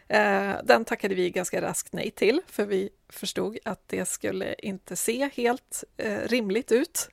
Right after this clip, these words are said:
i bild. Det blir ju lite knepigt att prata hållbarhet och att vi bör köpa färre plagg och samtidigt bära ett sprillans nytt plagg som finns i butik nu och bara, "Köp den här så blir världen lite bättre." För vi kan ju inte shoppa oss ur klimatkrisen.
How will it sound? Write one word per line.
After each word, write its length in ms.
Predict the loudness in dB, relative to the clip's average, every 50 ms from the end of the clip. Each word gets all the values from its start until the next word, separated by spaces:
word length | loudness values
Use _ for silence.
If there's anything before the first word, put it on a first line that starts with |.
| _ -2
i 80 | 0
bild. 460 | 0 0 0 0 0 -2 0 0 -2 -4 -6 _ _ 2
Det 120 | 4 4
blir 300 | 4 2 2 2 2 2
ju 80 | 0 0
lite 200 | -2 -4 -4 -6
knepigt 580 | -6 -4 -4 -4 -4 -4 -2 -2 -4 -2 -4
att 160 | -6 -8 -6
prata 300 | -4 -4 -4 -2 -2 -2
hållbarhet 800 | -2 0 0 0 0 0 0 0 0 0 0 0 -4 -8 -12 -8 -4
och 100 | -2 -2
att 220 | -2 -4 -4 -4
vi 200 | -4 -2 -2 -4
bör 280 | -4 -2 -2 -2 -2 -2
köpa 380 | -2 -2 -2 -4 -4 -6 -8
färre 320 | -8 -4 -4 -2 -2 -4 -6
plagg 640 | -8 -6 -2 2 4 4 4 4 0 -4 -6 -8 -6 -4
och 120 | -2 0 2
samtidigt 540 | 2 2 2 0 -2 -4 -4 -6 -2 4
bära 460 | 6 8 8 8 6 4 4 2 2 0 -2 _ _ -6
ett 160 | -4 -4 -4
sprillans 540 | -4 -2 0 0 0 0 0 -2 -4 -4 -6
nytt 260 | -6 -8 -8 -12 -18 _ _
plagg 420 | -2 0 0 0 0 0 -2 -4
som 180 | -4 -4 -6 -6
finns 220 | -6 -8 -8 -6
i 40 | -8
butik 340 | -8 -6 -6 -6 -6 -6 -6
nu 160 | -6 -4 -4
och 80 | -4 -2
bara, 180 | -2 -4 -4
"Köp 440 | -4 -2 0 2 2 2 0 -2 -6
den 140 | -6 -4 -2
här 300 | 0 0 0 0 -2 -2
så 180 | -4 -4 -4 0
blir 160 | 0 0 2
världen 360 | 4 2 2 2 0 -4 -8 -8
lite 240 | -8 -8 -8 -8 -8
bättre." 360 | -8 -8 -8 -8 -8 -10 -10 -10 -14 -20 -20 -20 -20 -20 _
För 160 | 0 2 2
vi 100 | 2 2
kan 380 | -2 -4 -6 -6 -6 -6 -6 -6
ju 100 | -6 -6
inte 320 | -6 -8 -8 -8 -8 -8
shoppa 300 | -6 -6 -6 -8 -8 -8
oss 200 | -8 -6 -6 -6 -6
ur 160 | -6 -8 -8 -8 -8
klimatkrisen. 800 | -2 0 2 2 2 0 0 4 4 4 6 4 2 0 0